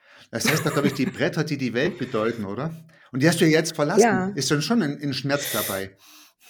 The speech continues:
Speaker 2: Nö, ist, äh, weil ich sie nicht verlassen habe. Also ich hab im Mai beispielsweise Wiederaufnahmeproben von einem Stück und das finde ich jetzt so wunderbar, dass ich das alles zusammen machen kann. Also ich würde auch nicht mehr fest in ein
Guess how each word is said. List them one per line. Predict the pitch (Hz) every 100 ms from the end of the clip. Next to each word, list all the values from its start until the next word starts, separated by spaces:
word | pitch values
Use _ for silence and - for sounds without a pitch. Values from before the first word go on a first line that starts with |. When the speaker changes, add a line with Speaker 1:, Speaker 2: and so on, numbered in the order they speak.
| - - - _
Speaker 2:
Nö, | 320 269 151 - -
ist, | 247 -
äh, | 208
weil | 202 226
ich |
sie | 202 208
nicht | 233 -
verlassen | 214 220 233 208
habe. | 214 262
Also | 170 170
ich | 175
hab | 220
im | 202 185
Mai | 180 240
beispielsweise | 233 208 202 190 190 180
Wiederaufnahmeproben | 208 262 214 - 202 202 196 190 - 190 196
von | 190 175
einem | - 185 190
Stück | - 247 247
und | - 190
das | 208 - -
finde | 226 226
ich |
jetzt | 233 220
so | 220 170
wunderbar, | 185 339 302 190 214 220
dass | 208
ich | 196
das | 196
alles | - 202 247 -
zusammen | 208 190 202
machen | 208 262
kann. | 247 143 139 -
Also | 170
ich | - - 175
würde | 196 277 254
auch | 185 208
nicht | 214 -
mehr | 196 190
fest | 190 - 220 - -
in | 190
ein | - 175 180 175